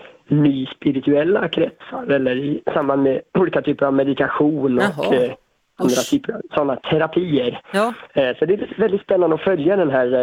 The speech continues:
Speaker 1: eh, den här utvecklingen som sker
Speaker 2: Ja.
Speaker 1: just nu.
Speaker 2: Mungigeterapi med andra ord.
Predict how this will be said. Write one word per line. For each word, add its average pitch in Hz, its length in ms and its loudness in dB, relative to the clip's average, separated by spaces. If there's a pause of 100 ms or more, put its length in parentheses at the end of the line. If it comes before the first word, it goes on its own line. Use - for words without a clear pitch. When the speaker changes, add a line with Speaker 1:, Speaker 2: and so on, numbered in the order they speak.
Speaker 1:
eh, 123 60 -4 (520)
den 277 140 2
här - 80 -2
utvecklingen 160 640 0
som 139 120 0
sker 196 120 2
Speaker 2:
Ja. 135 240 2
Speaker 1:
just 139 340 -2
nu. 165 140 0 (380)
Speaker 2:
Mungigeterapi 180 1040 -2
med 196 120 -2
andra 135 200 -4
ord. - 160 -14